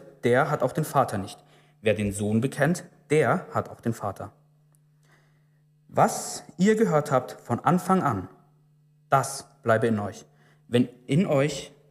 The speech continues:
wenn in euch bleibt, was ihr von Anfang an gehört habt, so werdet auch ihr, Entschuldigung, so werdet ihr auch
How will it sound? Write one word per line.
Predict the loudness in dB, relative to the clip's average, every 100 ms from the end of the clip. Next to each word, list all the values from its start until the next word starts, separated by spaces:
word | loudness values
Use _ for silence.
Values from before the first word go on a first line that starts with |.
| _ _ _
wenn | 0 0
in | 0 0
euch | 2 2 0
bleibt, | -2 0 0 -2 -18 _ -8
was | -6
ihr | -6
von | -4 0
Anfang | 0 2 2
an | 2
gehört | 2 -2 0
habt, | 0 -2 -16 -20 -8
so | 0
werdet | 2 2 0
auch | -4 -4 -2
ihr, | 0 0 -4 -12 -20 _ _ _ _ _ _ _ _
Entschuldigung, | _ -6 -4 -4
so | 0 4
werdet | 4 4 2
ihr | 2 4 4
auch | 2 0